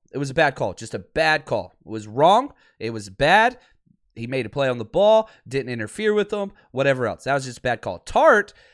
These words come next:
he got beat deep bad. Pickett in the backfield, it didn't wa-, watch his keys, and he got caught for it. So all of these things, again, they're all pass interference calls, and that's right,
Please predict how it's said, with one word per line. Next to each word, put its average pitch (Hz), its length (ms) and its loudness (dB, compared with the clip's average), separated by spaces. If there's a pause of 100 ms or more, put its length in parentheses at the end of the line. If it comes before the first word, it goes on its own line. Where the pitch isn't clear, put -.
(160)
he 233 200 -2
got 170 380 0 (440)
beat 151 280 -10
deep 147 300 -8
bad. 120 400 0 (140)
Pickett 180 300 -6
in 185 100 -4
the 185 80 -6
backfield, 160 720 0 (140)
it 104 140 -12
didn't 139 280 -6
wa-, 165 180 -2
watch 151 240 -2
his 190 160 -10
keys, 160 600 -6 (220)
and 117 240 -2
he 139 120 -8
got 139 220 0
caught - 260 -2
for 90 200 -12
it. - 120 -20
So 123 280 -2 (500)
all 208 280 6
of 202 140 2
these 208 280 -8
things, 190 380 -8
again, 139 460 -6 (180)
they're 135 160 0
all 277 140 6
pass 196 380 2
interference 147 540 -4
calls, 98 320 -8
and 107 80 -8
that's 165 200 -4
right, 202 340 2